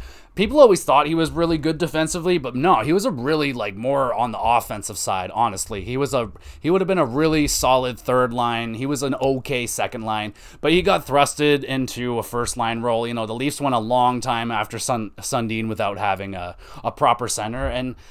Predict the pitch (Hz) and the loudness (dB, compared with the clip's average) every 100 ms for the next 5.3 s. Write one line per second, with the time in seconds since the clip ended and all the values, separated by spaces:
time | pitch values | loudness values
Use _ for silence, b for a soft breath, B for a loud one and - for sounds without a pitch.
0 | B - 156 156 180 156 185 220 208 180 | B -4 -4 -2 -6 -2 0 4 4 4
1 | - 160 156 151 175 170 160 139 151 170 | 0 0 2 2 0 2 2 2 4 6
2 | 147 113 127 151 156 117 110 117 127 120 | 6 4 2 4 4 2 -4 -4 -4 -2
3 | 131 131 127 104 113 104 135 131 135 131 | -2 -2 -2 -6 -6 -6 -6 -2 -2 -2
4 | 110 101 b b 120 123 104 101 - - | -4 -8 b b -4 -2 0 -2 -2 6
5 | 156 147 | 6 6